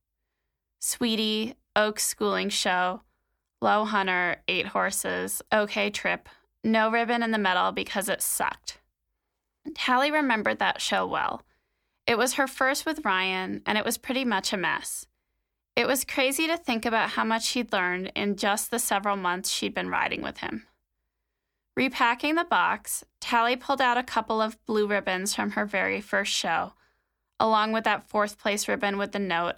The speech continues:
about the bad metal trip on the back. Then she hung all three on the twine. She might not be proud of the white rosette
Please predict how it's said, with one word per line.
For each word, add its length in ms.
about 320
the 80
bad 340
metal 240
trip 320
on 120
the 60
back. 460
Then 360
she 240
hung 360
all 240
three 420
on 180
the 100
twine. 480
She 200
might 280
not 200
be 140
proud 380
of 100
the 120
white 300
rosette 540